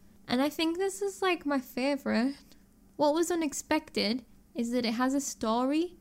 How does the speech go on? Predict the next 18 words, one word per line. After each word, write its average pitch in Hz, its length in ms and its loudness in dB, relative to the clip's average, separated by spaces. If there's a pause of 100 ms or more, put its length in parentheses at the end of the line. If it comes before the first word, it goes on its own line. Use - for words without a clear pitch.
(180)
Now, 254 220 4
I 277 60 4
feel 294 240 2
like 320 180 4
the 330 100 2
story 240 680 -2
could 233 220 -4
have 240 240 -4
easily 233 800 0 (500)
gone 226 220 2
a 254 60 4
bit 240 220 0
wrong. 262 400 2 (500)
Um, 220 300 4
as 226 180 0
soon 285 280 2
as 302 180 0
I, 254 260 2